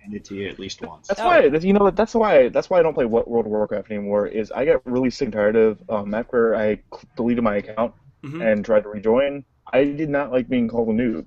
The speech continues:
Speaker 2: I was just like, "Fuck all of y'all,
Speaker 3: Right,
Speaker 2: I'm
Speaker 3: yeah.
Speaker 2: outta here."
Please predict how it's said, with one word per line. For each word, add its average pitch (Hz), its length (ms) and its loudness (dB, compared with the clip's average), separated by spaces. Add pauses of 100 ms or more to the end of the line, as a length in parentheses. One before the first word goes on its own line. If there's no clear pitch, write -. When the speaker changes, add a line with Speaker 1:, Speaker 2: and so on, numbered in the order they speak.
(100)
Speaker 2:
I 92 80 -8
was 104 80 -4
just 107 140 -10
like, 98 140 -4 (140)
"Fuck 104 280 -8
all 113 200 -2
of 98 80 -8
y'all, 87 200 -4
Speaker 3:
Right, - 160 0
Speaker 2:
I'm 107 60 -4
Speaker 3:
yeah. 104 120 -2
Speaker 2:
outta 113 120 -6
here." - 260 -16